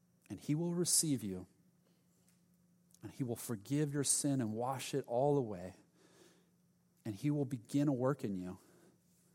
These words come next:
Because what you're inviting is, you're inviting his life into yours. And if that's what you want, tell him that.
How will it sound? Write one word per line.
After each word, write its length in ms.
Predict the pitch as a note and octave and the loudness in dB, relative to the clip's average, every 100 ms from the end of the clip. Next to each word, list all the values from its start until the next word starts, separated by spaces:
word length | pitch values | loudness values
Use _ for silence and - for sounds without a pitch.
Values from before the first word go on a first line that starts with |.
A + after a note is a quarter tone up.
| _ _ _ _ - - - | _ _ _ _ -20 -20 -4
Because 200 | C3 C3 | 0 4
what 120 | F#3 | 4
you're 120 | D#3+ | 6
inviting 520 | D#3 B2+ E3+ G3 F#3 C3+ | 6 8 8 10 8 6
is, 260 | C3 B2 | 4 2
you're 100 | C3+ | 2
inviting 380 | B2 C#3+ C#3+ C#3 | 2 4 6 4
his 380 | - - E3+ D3+ | 2 2 4 4
life 320 | D3 C#3+ - | 4 2 2
into 320 | C#3 A#2+ - | -4 -4 -4
yours. 640 | A2+ A2+ G#2+ G2+ G2 - - - _ _ _ _ _ _ _ _ _ _ _ _ _ _ _ _ _ _ _ _ _ _ _ _ _ _ _ _ _ - | -4 -2 -2 -2 -6 -8 -12 -20 _ _ _ _ _ _ _ _ _ _ _ _ _ _ _ _ _ _ _ _ _ _ _ _ _ _ _ _ _ -10
And 80 | A2 | -8
if 80 | G#2 | 0
that's 260 | B2 C#3 - | 2 2 0
what 100 | - | -2
you 140 | B2+ | -2
want, 300 | A#2+ A#2 A2+ - - _ _ _ _ _ _ _ _ _ _ _ _ _ _ - - - - _ _ _ - | 0 0 -2 -6 -20 _ _ _ _ _ _ _ _ _ _ _ _ _ _ -16 -16 -18 -20 _ _ _ -4
tell 260 | - C3+ | 2 4
him 140 | A#2 G2 | 4 0
that. 240 | F2+ | -2